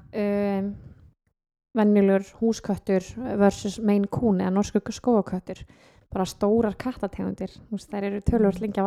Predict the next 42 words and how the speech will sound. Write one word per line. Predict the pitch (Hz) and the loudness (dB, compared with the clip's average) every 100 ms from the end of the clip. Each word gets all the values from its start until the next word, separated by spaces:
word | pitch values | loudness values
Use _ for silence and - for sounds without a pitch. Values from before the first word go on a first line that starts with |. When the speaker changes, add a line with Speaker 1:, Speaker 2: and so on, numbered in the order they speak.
| 208 | -2
Speaker 1:
vaxa | - 196 | -6 -6
heldur | 208 190 190 | -6 -6 -2
en | 190 | 0
þessi | 190 196 | -2 -2
svona | 196 190 - | -4 -4 -4
típiski, | 220 208 208 - 214 196 - _ _ - - - | -4 -2 -4 -2 -4 -4 -10 _ _ -20 -20 -4
hvað | 185 | -2
segir, | 170 | 2
svona | 185 170 | 0 0
hefðbundni | 208 240 240 226 208 226 | 2 2 2 0 0 -2
köttur. | - 269 - - 180 - 226 302 | -2 -2 -4 -6 -10 -10 -14 -6
Um, | 202 202 202 196 - _ _ _ _ - | -2 0 0 -2 -8 _ _ _ _ -8
svo | - 214 | 0 2
er | 240 | 4
það | 233 226 220 | 2 2 0
tegund | - 269 277 208 185 - | -2 0 2 0 -2 -4
hunds, | 180 170 - - - - - - - | -8 -8 -10 -16 -18 -20 -20 -16 -2
Speaker 2:
Einmitt. | 196 196 196 196 190 | 0 2 2 0 -2
Speaker 1:
um, | 196 - - - - | -4 -8 -20 -10 -2
og | 196 196 - | 2 0 0
tegund | 208 196 190 | 0 0 -2
kattar, | - 175 - - - - 311 | -6 -12 -8 -10 -10 -18 -8
um, | 202 196 196 202 202 - | -4 -2 0 0 -2 -4
en | 196 | -6
sérstaklega | - 240 247 240 220 | -2 -4 -2 -4 0
í | 202 | 0
hundum | 202 190 180 190 | 0 -2 -2 -2
að | 208 202 202 | -2 -2 -2
hérna, | 208 202 202 196 196 _ _ _ _ _ _ _ - | -4 -4 -4 -2 -6 _ _ _ _ _ _ _ -2
þá | 202 | 2
erum | 214 220 | 4 2
við | |
að | 214 | 0
s-, | - | -2
hvað | - | -4
segja, | 190 | -2
við | 185 | -2
erum | 190 | -2
að | |
sjá | 208 | -6
töluvert | - 226 233 220 | -2 0 0 -2
fleiri, | - 226 233 247 247 233 226 220 214 | -4 -2 -2 -2 -4 -2 0 0 -2